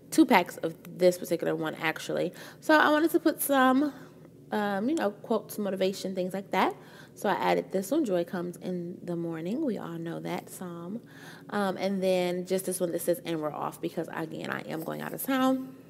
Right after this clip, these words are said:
So here is a look at it all nice and finished as far as the layout was concerned. I think it came out really good, um, especially considering I didn't know what the heck I was gonna do when I started.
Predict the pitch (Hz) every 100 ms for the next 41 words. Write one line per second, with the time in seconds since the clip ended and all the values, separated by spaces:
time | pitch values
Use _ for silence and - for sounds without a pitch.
0 | - - - - - - - - - -
1 | - 240 214 269 - 392 - 330 247 175
2 | 185 214 233 220 - 185 226 190 175 208
3 | - 196 202 202 - - 170 160 156 190
4 | 359 - - 190 - 180 165 - 170 185
5 | 196 - 262 165 165 165 165 180 - 190
6 | 196 190 214 175 170 175 170 170 175 160
7 | 151 165 170 190 247 254 - - - -
8 | 208 185 - 214 226 214 202 - 190 190
9 | 180 180 175 185 180 - - 170 160 165
10 | 156 160 160 170 - - 160 160 156 151
11 | - 151 147 151 151 - 220 220 -